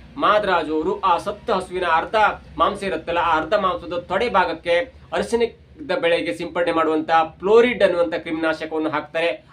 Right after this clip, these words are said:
ಅದಾದ ನಂತರ ಮಾರನೇ ದಿನ ಬಂದು ಆ ಹುಲಿ ತಿನ್ನುತ್ತೆ. ಹುಲಿ ತಿಂದ ನಂತರ ಆ ಹುಲಿ ಮತ್ತು ನಾಲ್ಕು ಮರಿಗಳು ಸಾವನ್ನಪ್ಪುತ್ತೆ ಮತ್ತು ಅದನ್ನ ನೋಡ್ಕೊಂಡು ಬರ್ತಾರೆ. ಮಾರನೇ ದಿನ ಹೋಗಿ,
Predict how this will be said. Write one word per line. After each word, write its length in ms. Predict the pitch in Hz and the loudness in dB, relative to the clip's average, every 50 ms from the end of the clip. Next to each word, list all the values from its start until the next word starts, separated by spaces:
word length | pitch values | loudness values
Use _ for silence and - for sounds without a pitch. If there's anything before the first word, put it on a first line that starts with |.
| - | -6
ಅದಾದ 220 | 151 160 165 160 165 | -2 -2 0 0 0
ನಂತರ 240 | 180 180 170 175 165 | 0 -2 0 -2 0
ಮಾರನೇ 320 | 151 151 170 190 202 202 | 2 2 4 2 2 2
ದಿನ 140 | 185 185 175 | 0 -2 0
ಬಂದು 260 | 170 170 170 170 170 | 0 0 0 2 0
ಆ 40 | 165 | 0
ಹುಲಿ 200 | 143 156 160 160 | 0 -2 -4 -4
ತಿನ್ನುತ್ತೆ. 460 | 165 165 156 - 165 170 165 156 - - _ _ _ - | -4 -4 -4 -2 0 -2 -2 -2 -4 -10 _ _ _ -2
ಹುಲಿ 160 | 208 233 233 | 0 0 0
ತಿಂದ 280 | 233 208 190 185 165 | 0 -2 -2 -2 0
ನಂತರ 280 | 170 180 185 - - - 165 160 160 160 - _ _ _ _ _ | 0 -2 -2 -2 -2 2 2 2 2 0 -4 _ _ _ _ _
ಆ 180 | 160 160 160 156 | 2 4 4 4
ಹುಲಿ 260 | - 156 208 226 247 | 4 2 0 -2 0
ಮತ್ತು 240 | 220 208 202 190 175 | -2 -4 -6 -4 -2
ನಾಲ್ಕು 300 | 160 170 196 196 - 165 | 0 2 0 0 -2 -2
ಮರಿಗಳು 240 | 170 175 156 165 160 | -2 -2 -2 -2 -4
ಸಾವನ್ನಪ್ಪುತ್ತೆ 580 | - 151 151 151 151 147 - 147 - - 185 | -4 -2 -2 0 -2 -2 -4 -8 -4 -4 -2
ಮತ್ತು 260 | 180 202 220 - 254 233 | -2 -2 0 2 4 4
ಅದನ್ನ 220 | 202 208 208 202 | 4 4 2 2
ನೋಡ್ಕೊಂಡು 400 | 185 180 196 233 254 254 240 214 | 2 2 2 2 2 2 2 2
ಬರ್ತಾರೆ. 460 | 214 185 175 185 170 156 135 - - _ _ _ _ _ _ - | 0 -2 -2 -2 -2 -2 -2 -4 -8 _ _ _ _ _ _ -4
ಮಾರನೇ 260 | 147 165 180 185 185 | 0 0 2 2 2
ದಿನ 100 | 185 175 | 0 0
ಹೋಗಿ, 500 | 170 185 226 190 190 185 185 - - - | 0 0 2 2 4 4 4 2 0 -6